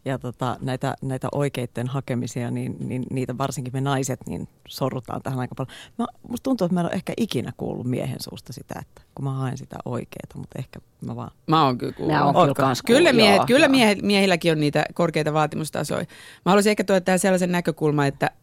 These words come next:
Speaker 2: että se olisi hyvä myös miettiä, että mi-, mitä se o-, se oikea tarkoittaa mulle. Että tavallaan mikä on se, ensinnäkin, a, mihin tarkoitukseen mä tarvitsen sitä parisuhdetta. Eli, eli joku ihmisen, kahdella ihmisellä voi olla täysin erilaiset t-, syyt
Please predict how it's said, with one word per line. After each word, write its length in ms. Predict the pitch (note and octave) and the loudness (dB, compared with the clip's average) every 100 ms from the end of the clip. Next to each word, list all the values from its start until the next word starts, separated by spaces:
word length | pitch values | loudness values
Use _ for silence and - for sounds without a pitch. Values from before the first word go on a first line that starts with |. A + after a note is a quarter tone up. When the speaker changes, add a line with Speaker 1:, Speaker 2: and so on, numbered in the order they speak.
| - | -4
Speaker 2:
että 280 | - - - - - - | -4 -4 -20 -20 -18 -6
se 100 | - | 0
olisi 140 | D3+ F#3+ | 0 2
hyvä 140 | F3 | 2
myös 200 | E3 - | 2 0
miettiä, 420 | F#3+ F#3+ - D3 | 2 2 2 0
että 140 | C#3+ D#3 | 0 -2
mi-, 180 | E3 E3 | -2 -2
mitä 220 | F3 F#3 | 0 0
se 180 | E3+ - | 0 -2
o-, 80 | E3 - | -4 -2
se 240 | - E3 | -2 0
oikea 420 | - E3+ D#3 D3 C#3+ | 2 2 2 0 2
tarkoittaa 580 | D#3+ D#3 D3 - D#3 | 0 0 -4 -4 -4
mulle. 300 | F3 E3+ F2+ - - - - | -4 -6 -4 -6 -8 -16 -10
Että 160 | - | 0
tavallaan 260 | D#3+ D#3 D#3 | 4 4 2
mikä 240 | F3 E3+ - | 2 2 4
on 220 | F3+ F3 | 2 2
se, 280 | D#3 C#3 D3+ - _ _ - | 0 0 -2 -14 _ _ 0
ensinnäkin, 360 | - F#3+ E3+ D#3+ | 2 4 4 4
a, 120 | D#3 - - | 2 0 -4
mihin 200 | F3 G3 | 0 2
tarkoitukseen 460 | G3 F#3 E3+ - F3+ | 2 2 0 -2 -2
mä 40 | |
tarvitsen 420 | A3+ A3+ D#3+ C#3+ | 0 0 0 -2
sitä 140 | C3+ - | -4 -4
parisuhdetta. 720 | E2 - - D#3+ F3 - - - - D3 _ _ _ _ _ - | -6 -6 -8 -10 -12 -14 -16 -16 -20 -20 _ _ _ _ _ 0
Eli, 200 | E3+ D#3+ - | 2 2 2
eli 140 | D#3+ F#3 | 2 4
joku 220 | F#3+ G3 | 4 2
ihmisen, 340 | G3+ F#3 F3+ | 2 0 0
kahdella 260 | - F#3+ F#3 | 2 2 2
ihmisellä 240 | F#3+ F#3+ | 0 -2
voi 60 | F#3+ | -2
olla 120 | F#3 | -2
täysin 280 | C4 A#3 F3+ | -2 0 0
erilaiset 480 | E3 D3+ C#3+ - - _ _ _ | 0 0 -2 -8 -20 _ _ _
t-, 180 | F#3+ - _ - | -8 -8 _ -10
syyt 540 | - B3 G#3+ C#3+ - | -2 2 2 2 -2